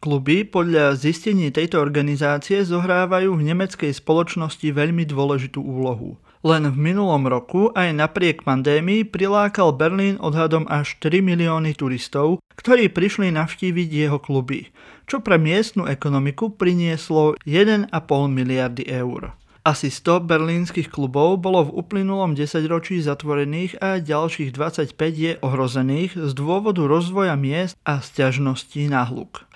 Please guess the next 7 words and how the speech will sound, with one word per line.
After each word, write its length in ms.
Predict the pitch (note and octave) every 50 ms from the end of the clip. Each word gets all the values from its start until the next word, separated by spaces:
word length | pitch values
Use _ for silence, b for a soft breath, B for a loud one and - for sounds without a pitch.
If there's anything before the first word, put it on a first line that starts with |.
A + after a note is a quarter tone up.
| b b
Podľa 400 | _ F3 F3 E3+ E3 D#3 C#3+ C#3
dokumentu 640 | C#3 C3+ - - D3+ C#3 C3+ C3+ C#3 - F3+ F#3+ F#3
zverejneného 720 | C#3 C3+ D3+ D3+ D#3+ E3 E3 E3 E3 D#3+ D#3 D#3 D#3 D#3
spoločnosťou 800 | - - - D3+ C#3+ C#3+ C#3+ - - D3+ C#3+ C3+ - - C3 A#2+
Livecom, 720 | A#2+ B2+ B2+ B2+ B2+ B2+ - - - D3 D3+ E3+ F#3 F#3 - B B B B
a 60 | C#3 C#3
teda 400 | C#3 - C#3+ C3+ C#3 B2+ A#2+